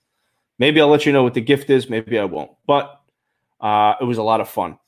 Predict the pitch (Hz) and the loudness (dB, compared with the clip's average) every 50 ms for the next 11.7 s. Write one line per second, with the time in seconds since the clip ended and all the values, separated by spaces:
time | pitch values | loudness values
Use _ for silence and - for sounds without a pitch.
0 | _ _ _ _ _ 135 127 117 117 110 - - 135 135 127 - 123 117 110 131 | _ _ _ _ _ 0 0 0 0 -4 -4 -2 -2 -2 -2 -4 -6 -4 -2 -2
1 | 127 117 - - 110 - - 135 127 120 113 113 123 123 123 120 120 113 110 107 | -4 -4 -6 -10 -14 -10 -6 -6 -4 -4 -4 -2 -2 -2 0 -2 -2 -4 -8 -12
2 | _ 131 110 107 107 104 - 117 110 117 113 - - 117 110 - - 117 110 - | _ -4 -4 -2 -2 -4 -6 -8 -8 -8 -8 -6 -6 -8 -8 -4 -2 -2 -2 -2
3 | - 107 - - 120 113 113 113 110 - - - 117 113 110 107 113 113 113 110 | -6 -12 -8 -4 -4 -2 -2 -4 -6 -8 -8 -6 -6 -4 -2 0 2 2 2 2
4 | 107 - - - - 117 117 117 117 113 110 - - _ _ _ _ _ - 113 | 0 -4 -6 -6 -2 0 0 2 0 0 -2 -8 -14 _ _ _ _ _ -10 -4
5 | 107 127 127 127 - - - 127 120 107 - _ - 135 127 131 127 123 120 123 | -2 -2 -2 -2 -6 -8 -8 -8 -8 -8 -12 _ -10 -6 -4 -2 -2 -4 -4 -8
6 | - _ _ _ _ _ _ _ 135 131 127 123 - - - - - 113 - 117 | -12 _ _ _ _ _ _ _ 0 0 0 0 -2 -8 -10 -2 -2 0 0 0
7 | 113 - - 135 123 117 117 120 120 120 120 117 - 123 120 117 110 107 - - | -4 -4 -4 -4 -2 0 0 0 0 -2 -2 -4 -4 -6 -6 -6 -6 -10 -10 -6
8 | - 120 117 113 113 - 120 117 117 113 113 113 113 - _ _ _ _ - - | -2 -2 -2 -2 -4 -6 -4 -2 -2 -2 -4 -6 -8 -14 _ _ _ _ -14 -12
9 | - 92 - - - 147 170 190 - 113 98 95 - - - 123 107 90 62 - | -12 -10 -6 -2 0 0 0 0 -2 -6 -6 -6 -8 -6 -4 -2 -2 -2 -6 -8
10 | - 120 107 110 104 113 110 107 113 101 98 110 110 - - 107 92 - - _ | -10 -10 -8 -2 -2 -2 -2 -2 -4 -4 -2 -2 -2 -2 -2 -4 -4 -4 -8 _
11 | _ - _ - - - 110 110 107 101 98 98 98 - | _ -20 _ -12 -2 2 4 4 4 2 0 -2 -8 -10